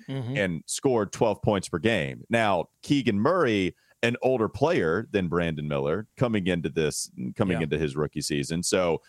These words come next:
Speaker 2: maybe that's something that you account for. Um, but remember, Brandon Miller's a little bit of an older rookie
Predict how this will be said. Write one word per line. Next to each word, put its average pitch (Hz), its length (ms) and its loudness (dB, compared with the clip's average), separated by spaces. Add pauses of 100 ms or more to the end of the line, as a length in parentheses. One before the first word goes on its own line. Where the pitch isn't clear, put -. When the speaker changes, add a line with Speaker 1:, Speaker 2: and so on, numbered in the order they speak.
(140)
Speaker 2:
maybe 117 260 2
that's 98 240 2
something 117 300 2
that 113 160 0
you 120 80 2
account 117 340 0
for. 127 320 2 (300)
Um, 90 420 2
but 104 100 4
remember, 117 240 0
Brandon 117 260 2
Miller's 120 260 2
a 104 40 0
little 110 120 2
bit 110 100 2
of 104 60 -2
an 107 80 2
older 104 240 2
rookie 127 360 -2